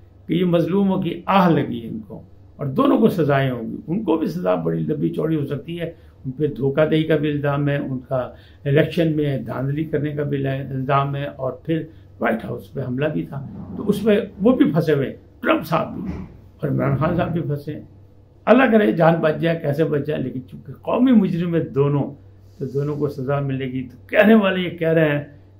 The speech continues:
कि ये मजलूम कश्मीरियों की आह लग गई उन्हें। अब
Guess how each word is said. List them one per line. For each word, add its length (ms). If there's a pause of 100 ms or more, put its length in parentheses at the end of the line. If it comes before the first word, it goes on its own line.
(100)
कि 60
ये 140
मजलूम 500
कश्मीरियों 580
की 500
आह 180
लग 240
गई 80
उन्हें। 300 (760)
अब 260